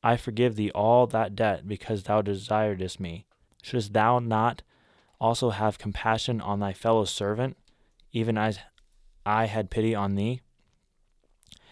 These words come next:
And his lord was wroth, and delivered him to the tormentors, till he should pay all that was due unto him. So likewise shall my heavenly Father do also unto you, if ye from your hearts forgive not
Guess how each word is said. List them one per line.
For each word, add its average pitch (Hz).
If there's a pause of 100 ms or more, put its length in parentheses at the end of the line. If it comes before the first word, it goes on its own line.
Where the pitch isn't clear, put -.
(120)
And 117
his 107
lord 117
was 104
wroth, 110 (100)
and 101
delivered 110
him 101 (120)
to -
the 101
tormentors, 98
till 110
he 104
should 101
pay 107
all 104
that 98
was 98
due 107
unto 95
him. 90 (880)
So 123
likewise 107
shall 107
my 104
heavenly 113
Father 104
do 104
also 107
unto 98
you, 98 (420)
if 110
ye 120 (340)
from 110
your 113
hearts 110
forgive 104
not 101